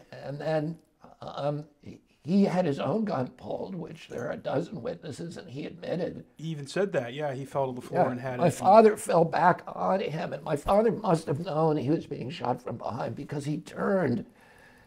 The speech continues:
Speaker 1: and pulled off, uh, Cesar's clip-on tie. Cesar had made public statements. He hated my family. He thought my fa-, you know, my father was,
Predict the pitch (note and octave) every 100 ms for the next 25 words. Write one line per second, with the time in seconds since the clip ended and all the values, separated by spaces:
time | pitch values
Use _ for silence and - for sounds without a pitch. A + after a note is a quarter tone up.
0 | _ _ _ _ - C#3 B2 - E3+ F3+
1 | - D3+ D3 D3 - - A#2+ - C3+ -
2 | G#2+ D#3 D#3 D3+ C3+ C#3 - D3+ D#3 -
3 | G#2 - A2+ - - - G3+ G#3+ F3 D#3
4 | E3+ C3 - - G3+ G#3 - E3+ C#3+ -
5 | - B2+ A2+ C#3 F#3+ F3+ - C#3 - G2+
6 | - - D#2 A#2 - - D3+ - C#3 -
7 | D#3+ E3+ - - C#3 - G#3+ - - B2
8 | G3 E3+ C#3+ B2+ A#2